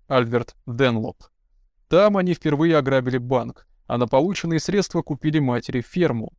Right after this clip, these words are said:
Все шло отлично вплоть до декабря одна тысяча девятьсот тридцать первого года, когда за неделю до Рождества шериф городка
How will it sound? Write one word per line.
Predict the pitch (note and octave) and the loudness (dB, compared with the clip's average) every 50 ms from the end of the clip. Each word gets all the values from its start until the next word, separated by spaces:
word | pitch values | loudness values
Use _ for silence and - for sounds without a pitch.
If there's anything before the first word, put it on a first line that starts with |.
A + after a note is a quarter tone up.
| _ _ _ _ _ _ _ | _ _ _ _ _ _ _
Все | - - - C#3+ D#3 E3 | -16 -6 -2 0 0 0
шло | - - E3+ E3+ E3 | -2 0 2 2 2
отлично | - - D#3+ D3 - - C#3 B2+ C#3 D3+ C3 - - - A#2 | 2 2 -2 -2 -2 -2 -4 -2 -2 -2 -4 -6 -8 -8 -8
вплоть | A2 - - C#3+ F3 G3 F#3+ E3 | -8 -6 -2 0 0 0 2 0
до | F3+ E3+ | -2 0
декабря | D3+ D#3 - - C#3+ B2+ - C#3+ D3 D3+ C#3+ - _ _ _ _ _ _ _ | 0 -2 0 0 -2 0 0 0 0 0 -2 -4 _ _ _ _ _ _ _
одна | D3 C3+ B2+ B2 A#2+ A#2 | -2 -2 0 0 -2 -4
тысяча | - - F3+ F#3+ - F3+ - - D#3 | -4 -6 -8 -6 -6 -4 -4 -4 -2
девятьсот | C3 C3 B2+ B2+ - - F#3+ F#3 F3+ - | -2 -2 -2 -2 -2 0 0 0 -2 -2
тридцать | - E3+ G3+ G#3 G3+ - G3 - | -4 -2 0 0 -2 -2 -6 -6
первого | _ - C#3 C3+ C3 C3 C3+ | _ -2 -2 0 0 0 0
года, | C3+ C3+ C#3+ C#3 A#2+ B2 - - _ _ _ _ _ _ | -2 -2 -2 -4 -4 -4 -8 -10 _ _ _ _ _ _
когда | - - - A#2+ B2 D#3 F3 F3+ | -2 -2 -2 0 0 0 0 2
за | D#3 E3+ | 0 0
неделю | D#3+ D#3 C#3 C#3+ F3 F3 E3 | -2 -2 0 0 0 0 0
до | D#3 D3+ | -2 -2
Рождества | D3 C3 B2 B2+ C3 - - D#3 F3 D3+ A2+ A#2+ - _ | -2 -4 -2 -4 -6 -6 -4 -2 0 0 0 0 -6 _
шериф | - - - D#3+ G3 A3+ G#3+ E3+ | -16 -6 -2 0 0 0 0 0
городка | D#3 E3 D#3 D3 - - - E3 D#3 D3+ D3 | 2 2 2 2 0 0 0 2 2 2 0